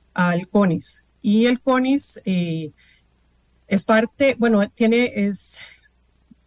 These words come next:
digamos, tiene representante del Ministerio de Salud, tiene representantes del, del, los diferentes colegios profesionales de salud, digamos, el Colegio Médico, de Microbiólogos, de Enfermería, tiene representante de la ciudadanía,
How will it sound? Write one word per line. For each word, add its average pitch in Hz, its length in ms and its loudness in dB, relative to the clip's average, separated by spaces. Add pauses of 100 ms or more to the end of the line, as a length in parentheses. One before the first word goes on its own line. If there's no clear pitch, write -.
(140)
digamos, 208 240 -2
tiene 233 180 2
representante 233 680 0
del 247 260 0
Ministerio 208 400 -2
de 233 60 -2
Salud, 262 400 2
tiene 214 200 0
representantes 220 1040 -2 (540)
del, 180 840 0
del, 170 360 -6 (200)
los 180 200 0
diferentes 185 400 -2
colegios 208 420 2
profesionales 214 840 0
de 214 100 0
salud, 226 460 0 (300)
digamos, 185 260 -4
el 180 80 -8
Colegio 165 320 -6
Médico, 220 400 0
de 175 80 -6
Microbiólogos, 185 680 -2
de 170 60 -6
Enfermería, 180 640 -4 (440)
tiene 196 220 2
representante 202 840 0
de 190 180 -2
la 185 260 0
ciudadanía, 185 840 0